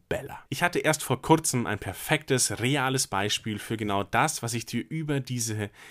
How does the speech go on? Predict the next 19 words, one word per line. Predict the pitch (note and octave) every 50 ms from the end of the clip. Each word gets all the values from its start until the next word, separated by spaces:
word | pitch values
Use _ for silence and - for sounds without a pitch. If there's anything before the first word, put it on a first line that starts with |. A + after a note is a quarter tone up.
| - -
ja, | - A2 A2 G#2 - -
karma-raubende | - - A#2 A#2+ B2+ B2 A2 G#2 G#2 A2 A2+ A2 G#2+ F#2+
Oma | G#2+ B2 G#2
vorher | - - - F#2+ F2+
erzählt | D#2 D#2+ - - F#2 G2 G#2 A2
habe. | A2+ A2 A2+ B2+ C3 C#3 D#3 F#3 F#3+ - - - - - - - - - - - -
Brandaktuell | - C3 D3+ F#3+ G#3 - - - - F3 D3 G#2+ F#2 F2 F2 G2
habe | B2+ C#3+ D#3
ich | - -
mich | D#3+ -
dazu | - C3+ - -
entschieden, | B2 G#2 - - D3 D3+ B2 F#2+ G2+ A#2+ C3+ C3+ - F#2 -
Bella | - A2 A#2 C3+ C3+ C3+ C#3 C3+ C3+
mit | C3+ G#2 -
ihren | - G#2 G2+ G2 G2
strahlend | - - - - - - G#2+ B2 C3 C#3 C3 B2 -
blauen | - A2 G2+ G#2 G#2
Augen | - - F2 G2 G#2+ A2 A2 F#2 F2 F2 F2
wiederzusehen. | G#2+ A#2 A#2+ - F2 E2 - - - - - - - - - - -